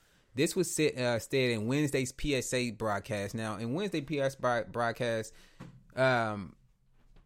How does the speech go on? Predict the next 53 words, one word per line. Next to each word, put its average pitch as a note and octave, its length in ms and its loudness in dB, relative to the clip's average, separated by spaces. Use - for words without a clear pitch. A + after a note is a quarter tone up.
I A3 120 6
was, F3+ 160 4
I A3 80 4
don't C#3+ 120 4
know A2 120 2
what B2 80 4
I G#2+ 60 2
was G2+ 80 -2
talking G#2 180 0
about G2 120 -6
Trump. G#2+ 320 -4
I D3 120 0
kinda C#3 240 0
trying A#2+ 180 -4
to G#2 60 -4
leave A2+ 160 -2
that A2 160 -2
kinda A2 180 -4
stuff - 220 -6
alone. A2 260 -4
So - 100 -4
I'm E3+ 100 -2
just E3 160 -4
gonna A2 200 -2
let B2 220 0
that C3 160 2
one A#2 180 -4
go C3 200 4
and A#2 100 -2
say, A#2+ 120 -2
"Yeah, B2 400 2
I B2 160 2
agree A#2 260 0
with C3 260 -2
you. C3 100 0
He B2+ 160 2
is C3+ 80 0
gonna A#2+ 200 -4
burn A#2+ 200 0
us A#2+ 140 -4
off." A#2+ 220 0
We'll A#2+ 180 -4
kinda A#2 240 -6
let A#2 200 -2
him B2+ 220 -4
do A#2+ 160 -4
that B2+ 260 -2
because, A2+ 800 -4
you A#2+ 100 -6
know, A2 200 -4
that's A#2+ 180 -4
what - 220 -2
all B2 380 2